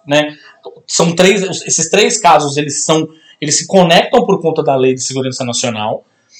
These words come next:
mas eles são diferentes entre si, e é por isso que a gente quis trazer esse assunto aqui.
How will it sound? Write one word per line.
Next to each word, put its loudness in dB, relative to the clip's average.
mas 4
eles 4
são 4
diferentes 0
entre -2
si, -2
e -2
é 4
por 2
isso 0
que -2
a 2
gente -4
quis -8
trazer 0
esse -4
assunto -4
aqui. -10